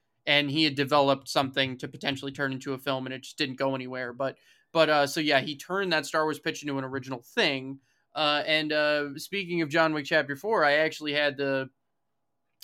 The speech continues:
chance to interview the whole sound team for the movie and talk to them about, you know, crafting the sound.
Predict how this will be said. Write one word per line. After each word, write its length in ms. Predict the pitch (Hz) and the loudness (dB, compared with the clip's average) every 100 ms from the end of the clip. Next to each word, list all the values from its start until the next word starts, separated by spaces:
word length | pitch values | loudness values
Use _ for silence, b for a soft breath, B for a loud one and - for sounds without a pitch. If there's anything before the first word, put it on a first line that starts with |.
| _ 170 | _ -4
chance 260 | - 170 - | 2 2 2
to 80 | |
interview 260 | 170 156 160 | 0 2 0
the 120 | 151 | 0
whole 160 | 156 147 | -2 -2
sound 360 | - 170 185 | 0 2 0
team 300 | - 143 131 | 0 -2 -2
for 80 | 131 | -6
the 80 | 135 | -2
movie 380 | 143 170 139 123 | 0 0 -2 -4
and 100 | 123 | -4
talk 220 | 139 135 | -4 -4
to 80 | 135 | -8
them 80 | 127 | -10
about, 200 | 127 110 | -10 -10
you 60 | |
know, 80 | 131 | -14
crafting 400 | - 139 135 139 | -4 -2 -2 -8
the 80 | 127 | -8
sound. 280 | 160 160 | -2 -2